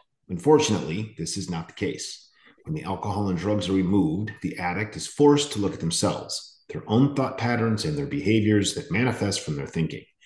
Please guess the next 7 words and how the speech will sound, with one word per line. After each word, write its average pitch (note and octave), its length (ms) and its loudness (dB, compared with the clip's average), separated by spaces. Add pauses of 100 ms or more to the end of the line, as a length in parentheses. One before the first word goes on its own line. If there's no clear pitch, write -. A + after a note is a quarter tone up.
(240)
This A#2 240 4
is A2+ 120 6
where F#2+ 140 6
the E2+ 80 4
real F2+ 300 4
work D#2+ 340 -4
begins." C#2 640 -4